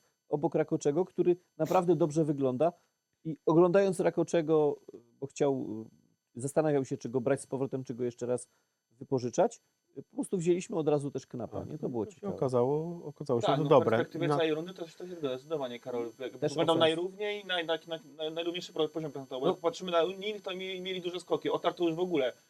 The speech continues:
Speaker 1: Tak.
Speaker 3: e, który zaczął
Speaker 2: Tak.
Speaker 3: bardzo nisko, a zaczął bardzo wysoko, ale pozostali też tak samo. Julka zaczął bardzo nisko, teraz w
Speaker 2: Tak.
Speaker 3: końcówce można powiedzieć,
Speaker 2: Tak.
Speaker 3: że trochę zaczął iść do góry.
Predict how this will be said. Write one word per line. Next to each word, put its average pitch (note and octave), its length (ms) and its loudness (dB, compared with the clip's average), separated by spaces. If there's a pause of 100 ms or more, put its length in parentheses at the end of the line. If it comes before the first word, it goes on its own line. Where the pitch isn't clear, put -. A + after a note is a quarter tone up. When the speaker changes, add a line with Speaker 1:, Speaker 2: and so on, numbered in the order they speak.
Speaker 1:
Tak. A2 240 -2
Speaker 3:
e, B2+ 220 0
który D3 260 0
zaczął D3+ 220 0
Speaker 2:
Tak. D3 120 0
Speaker 3:
bardzo C3 140 0
nisko, D#3 360 -2
a D3+ 100 2
zaczął C#3+ 140 -6
bardzo D3+ 180 0
wysoko, D#3 280 -6
ale E3+ 100 4
pozostali F3+ 460 -2
też B2+ 140 -4
tak D#3 140 -2
samo. D#3 180 -2
Julka C3+ 260 0
zaczął C3+ 220 -6
bardzo C#3+ 240 0
nisko, D#3+ 400 -6
teraz D#3 280 0
w - 40 -18
Speaker 2:
Tak. C3 160 4
Speaker 3:
końcówce E3 260 -6
można D#3 220 -2
powiedzieć, D3+ 220 2
Speaker 2:
Tak. G#2+ 60 -2
Speaker 3:
że G#2+ 40 -4
trochę D#3 180 -2
zaczął D#3 180 -2
iść D3+ 120 -6
do D#3 100 0
góry. C#3 240 -2